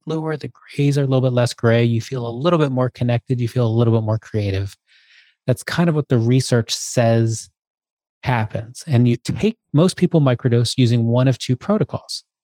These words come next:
Um, one protocol is that you take it four days in a row, and then you skip three days. And you do that for about a month,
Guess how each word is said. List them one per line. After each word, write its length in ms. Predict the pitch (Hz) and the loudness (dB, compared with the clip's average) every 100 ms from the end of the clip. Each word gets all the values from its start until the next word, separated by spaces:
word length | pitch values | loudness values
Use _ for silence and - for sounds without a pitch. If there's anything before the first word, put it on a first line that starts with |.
| _ _ _ _ _ | _ _ _ _ _
Um, 260 | - 123 123 | 0 2 4
one 240 | 123 170 | 4 2
protocol 480 | 196 127 113 - 110 | 2 0 0 0 0
is 80 | 110 | 2
that 120 | 113 | 0
you 120 | 113 | 0
take 260 | 110 117 113 | -2 -2 0
it 140 | 113 - _ _ _ | -4 -6 _ _ _
four 280 | - 139 139 | -4 2 2
days 240 | 139 143 | 2 2
in 60 | 170 | 2
a 80 | 160 | 0
row, 280 | 107 120 143 _ _ _ _ _ | 0 -2 -8 _ _ _ _ _
and 120 | 139 120 | 2 4
then 120 | 123 | 4
you 80 | 143 | 0
skip 260 | - 185 | -2 -4
three 240 | - 110 98 | -2 -4 -2
days. 400 | 98 - - - _ _ _ - | -6 -10 -16 -18 _ _ _ -4
And 140 | 107 | -2
you 80 | 110 | 0
do 160 | 117 120 | 2 2
that 200 | 117 - | 2 0
for 140 | 120 | 0
about 220 | 113 113 | 0 2
a 40 | 131 | 2
month, 260 | 107 127 | 0 -2